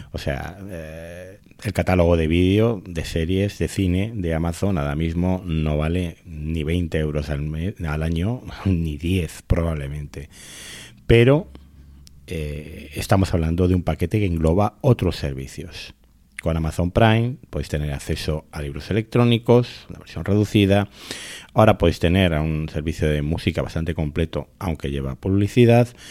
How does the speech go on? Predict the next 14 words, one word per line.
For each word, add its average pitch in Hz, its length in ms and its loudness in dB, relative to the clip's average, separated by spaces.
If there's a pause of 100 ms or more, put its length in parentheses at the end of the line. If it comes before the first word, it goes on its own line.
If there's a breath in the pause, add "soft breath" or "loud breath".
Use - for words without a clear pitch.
(300 loud breath)
Podéis 98 260 8
también 95 300 6
dar 95 160 6
esa 90 260 2
propinilla 87 600 4
o - 20 2
limosna 82 460 0
digital 82 640 0
a 80 120 -4
los 73 460 -4
streamers 82 540 0
de 78 140 -2
Twitch. 123 520 4 (640 loud breath)
Eh, 85 400 -2